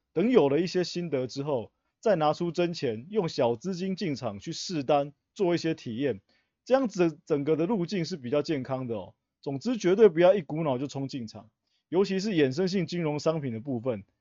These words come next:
因为这些东西可不是开玩笑的。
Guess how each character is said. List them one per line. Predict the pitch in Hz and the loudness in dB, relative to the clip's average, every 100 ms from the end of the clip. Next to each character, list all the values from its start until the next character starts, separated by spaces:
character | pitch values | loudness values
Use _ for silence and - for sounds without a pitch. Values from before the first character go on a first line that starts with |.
| _ - | _ -4
因 | 220 | 4
为 | 226 170 | 6 6
这 | 139 190 | 4 -2
些 | 185 | 0
东 | 175 170 | 0 0
西 | 160 170 | -2 -2
可 | 139 | -4
不 | 110 | -4
是 | 139 | -6
开 | 139 143 | 0 2
玩 | 127 113 | 2 2
笑 | 123 113 | 0 -2
的。 | 98 | -2